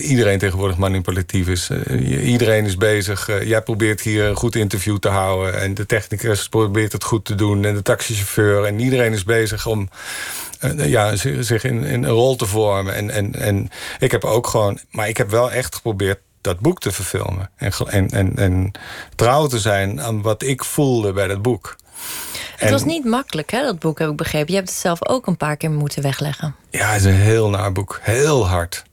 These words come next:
Speaker 1: Je wil niet dat de wereld zo is. Je wil niet dat die kids zo zijn. Je
Speaker 2: Hmm.
Speaker 1: wil niet.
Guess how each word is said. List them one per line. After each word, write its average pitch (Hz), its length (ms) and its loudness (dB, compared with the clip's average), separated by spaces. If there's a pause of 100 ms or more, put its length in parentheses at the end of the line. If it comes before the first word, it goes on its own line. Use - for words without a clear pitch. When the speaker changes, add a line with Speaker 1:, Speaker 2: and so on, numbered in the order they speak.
(160)
Speaker 1:
Je 117 120 2
wil 165 280 4
niet 147 180 0
dat 120 160 -2
de 117 60 -6
wereld 113 300 0
zo - 140 -6
is. 113 280 -2
Je 107 120 -2
wil 127 220 4
niet 123 220 2
dat 101 140 -2
die 104 100 -10
kids - 280 -4
zo 98 140 -2
zijn. 87 280 -2
Je 95 80 2
Speaker 2:
Hmm. 95 80 4
Speaker 1:
wil 123 220 4
niet. 120 400 -2